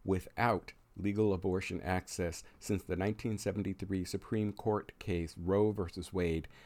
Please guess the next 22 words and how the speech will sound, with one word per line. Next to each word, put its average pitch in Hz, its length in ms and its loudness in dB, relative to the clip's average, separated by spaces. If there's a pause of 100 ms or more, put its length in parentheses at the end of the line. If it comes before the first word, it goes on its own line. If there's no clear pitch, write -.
(120)
established 127 680 0
the 104 100 0
right 92 380 0
to - 240 -6
end 120 200 2
a 120 40 -2
pregnancy 87 760 -2 (300)
before 123 540 2 (140)
the - 80 -2
fetus 101 500 2
is 90 180 -4
viable," 90 680 0
a-, - 400 -12
abortion 85 420 -2
providers 80 540 -4
say. 73 300 -8 (720)
Uh, 87 320 0
abortion 120 680 6 (120)
rights 104 360 4
advoca-, 98 500 2 (180)
advocacy 104 640 2
groups 87 420 -2